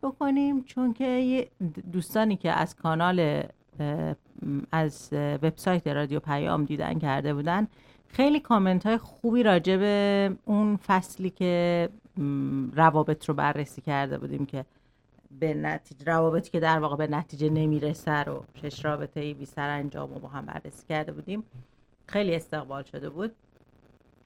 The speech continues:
من فکر کردم که ما بتونیم، اه، این شش وی-، ویژگی رو هم توی این بحث بگنجونیم. در دا-، در واقع د-، در راستای این صحبت که می‌خوایم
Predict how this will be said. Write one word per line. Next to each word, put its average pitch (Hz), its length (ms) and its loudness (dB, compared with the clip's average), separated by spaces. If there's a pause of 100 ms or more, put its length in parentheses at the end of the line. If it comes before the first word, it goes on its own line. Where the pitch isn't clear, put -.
(200)
من 196 160 -4
فکر 180 200 -2
کردم 175 360 0
که 180 160 -4
ما 170 160 0
بتونیم، 202 720 0 (160)
اه، 160 460 -6 (100)
این 170 200 -2
شش - 360 -8
وی-، 156 300 -2
ویژگی 160 540 -2
رو 196 100 0
هم 196 260 0
توی 175 220 -6
این 175 400 -2
بحث 170 440 0 (120)
بگنجونیم. 208 720 4 (560)
در 175 280 12
دا-، 175 580 8
در 180 340 10
واقع 175 280 4
د-، 165 600 2 (1400)
در 175 180 10
راستای 190 640 8
این 170 180 8
صحبت 175 440 4
که 165 80 0
می‌خوایم 156 400 2